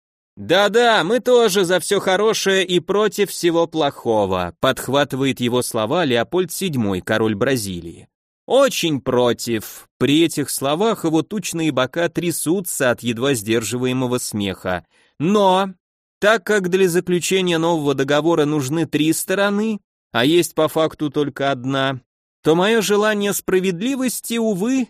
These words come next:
останется неудовлетворенным». Он делано смахивает слезу белоснежным платком.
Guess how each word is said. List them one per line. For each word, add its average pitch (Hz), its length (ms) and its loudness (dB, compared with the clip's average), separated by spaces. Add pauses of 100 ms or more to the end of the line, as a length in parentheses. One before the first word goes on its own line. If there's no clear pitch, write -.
(100)
останется 208 760 -2
неудовлетворенным». 190 1200 0 (360)
Он 123 220 0
делано 143 400 2
смахивает 139 640 -2
слезу 139 380 -2
белоснежным 110 760 -2
платком. 92 640 -6